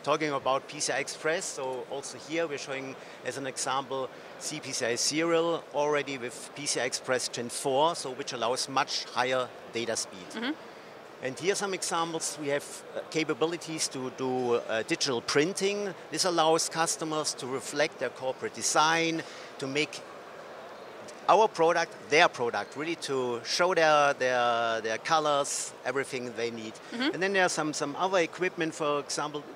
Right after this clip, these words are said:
Speaker 1: not, not big things, yeah, but a simple drawer where you can, which you can, uh, yeah, where you can put in some
Speaker 2: Okay.
Speaker 1: mess equipment, yeah, or if you have, uh, products off the shelf which needs to be integrated in the cabinet, we can also do the adoption.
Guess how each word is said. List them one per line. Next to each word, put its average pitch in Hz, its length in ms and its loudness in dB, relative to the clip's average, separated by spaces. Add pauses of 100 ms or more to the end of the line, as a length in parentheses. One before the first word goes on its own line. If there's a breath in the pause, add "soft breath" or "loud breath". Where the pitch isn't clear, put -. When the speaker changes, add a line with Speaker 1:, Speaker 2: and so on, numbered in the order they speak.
Speaker 1:
not, 214 340 6 (120)
not 180 240 -2
big 226 160 4
things, 196 520 -2
yeah, 175 60 -4
but 160 200 2 (340 loud breath)
a - 60 -2
simple 214 380 4
drawer 170 520 6
where 139 180 2
you 139 160 0
can, 131 320 0 (500 loud breath)
which - 200 -4
you 139 60 -2
can, 127 400 0
uh, 110 300 4
yeah, 131 140 6
where 127 140 6
you 131 80 4
can 131 180 2
put 170 240 6
in 151 160 4
some 131 160 6
Speaker 2:
Okay. - 200 8
Speaker 1:
mess 180 280 4
equipment, 156 800 0 (180)
yeah, 127 160 -2
or 131 240 6
if 143 240 0
you 139 80 8
have, 127 440 4
uh, 120 80 0
products 156 680 6
off 156 200 2
the 151 100 -8
shelf 156 440 4 (640 loud breath)
which 143 300 4
needs 147 420 4 (220)
to 143 100 0
be 127 80 2
integrated 147 580 4
in 165 140 0
the 165 60 4
cabinet, 151 500 4
we 135 80 -2
can 135 180 2
also 131 240 6
do 127 140 2
the 113 120 4
adoption. 95 460 2